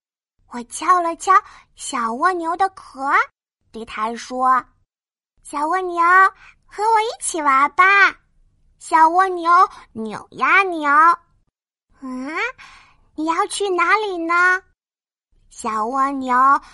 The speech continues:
扭呀扭。<laughs> 嘿嘿，你爬到一棵矮矮的小树上啦！小蜗牛扭呀扭。“哇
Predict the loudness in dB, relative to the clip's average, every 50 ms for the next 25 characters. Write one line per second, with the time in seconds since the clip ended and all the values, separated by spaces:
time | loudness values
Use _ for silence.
0 | -20 _ -14 -12 -12 -10 -10 -12 -14 -16 -10 -4 -2 0 2 2 2 2 0 -4
1 | -2 0 2 4 6 4 4 2 _ _ _ _ _ _ _ _ _ _ _ _
2 | _ _ _ _ _ _ -14 -10 -10 -8 -8 -10 -14 _ -20 -20 -20 -20 _ -12
3 | -10 -10 -10 -10 -8 -4 -2 -2 0 4 4 4 4 4 2 -6 -10 -6 -6 -4
4 | -2 0 2 2 2 2 0 -2 -4 -8 -12 -10 -12 -12 -12 -14 -14 -8 -4 -2
5 | -2 -2 0 -2 -2 -2 -2 -4 -6 -6 -6 -4 -4 -6 -8 -10 _ _ _ _
6 | _ _ _ _ _ _ _ _ _ _ _ _ _ -14 -8 -8 -6 -6 -6 -8
7 | -8 -6 -6 -4 -4 -4 -6 -6 -8 -8 -6 -6 -6 -6 -8 -12 -20 _ -12 -10
8 | -8 -8 -10 -10 -12 -10 -4 0 2 2 2 2 0 -2 -6 -2 0 2 4 4
9 | 4